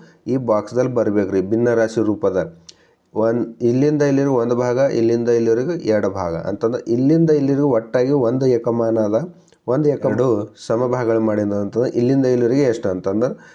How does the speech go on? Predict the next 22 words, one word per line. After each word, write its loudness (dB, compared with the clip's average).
ಈಗ 2
ಒಟ್ಟು -2
ಎಷ್ಟು? -2
ಎರಡು 2
ಭಾಗಗಳು. 0
ಅದು -2
ಎಲ್ಲಿ 2
ಬರಬೇಕು? -2
ಛೇದಲ್ಲಿ. -4
ಇದು 2
ಎಷ್ಟು 2
ಅದಂತ? 0
ಒಂದು. -2
ಎರಡನೇ -4
ಒಂದು -4
ಅಂತ -8
ಬರಿಬೇಕ್ರಿ. -4
ಈಗ -2
ಅದೇ 0
ರೀತಿ 0
ಇಲ್ಲಿ 0
ಕೆಳಗಡೆನೂ 2